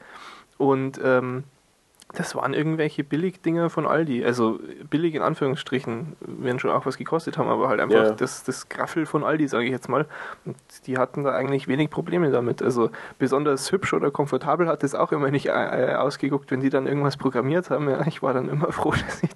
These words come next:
Speaker 1: damit nichts zu schaffen hab. Aber ich hab halt eben so, so nicht wirklich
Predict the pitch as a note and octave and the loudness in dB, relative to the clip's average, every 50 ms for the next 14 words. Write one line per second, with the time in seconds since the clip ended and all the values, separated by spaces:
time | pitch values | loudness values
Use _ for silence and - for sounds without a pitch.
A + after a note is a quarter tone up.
0 | - - - - - - D3 - - F3+ G3 - - - - C#3+ - - C#3+ C3+ | -4 -2 -2 -2 0 -2 -4 -2 0 -2 -2 -2 -4 -4 -2 0 0 2 2 0
1 | B2+ - E3 - C#3+ D3+ - - - - - - - - - - - - - C3+ | 0 0 2 2 2 2 0 -2 -12 -10 -8 -6 -6 -6 -6 -8 -6 -4 0 2
2 | C3+ C3+ B2+ C3+ C3 C3 B2+ B2 B2+ D3 - - - - - - - - - - | 2 2 2 2 2 4 2 2 0 -4 -8 -18 -20 -20 -20 -20 -20 -20 -20 -20
3 | _ _ _ - - - D3+ E3 E3 E3+ D#3 D3 C#3+ - - D2+ A#2+ B2 B2+ C3 | _ _ _ -4 -4 0 0 0 2 4 2 2 2 -2 -2 2 2 4 4 2
4 | B2+ B2+ C3 B2+ B2+ B2+ B2 B2 B2+ C#3+ C#3+ - D3+ F#3 F#3+ - D3+ - - | 2 4 4 4 4 4 4 2 2 2 0 0 0 -2 2 0 -2 -2 -2